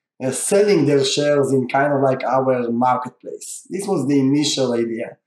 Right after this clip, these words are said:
Um, after a while, we saw that there are a number of,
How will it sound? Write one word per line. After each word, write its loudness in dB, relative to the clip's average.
Um, 0
after 0
a 4
while, 4
we 0
saw 0
that 4
there 0
are -2
a -2
number 0
of, -4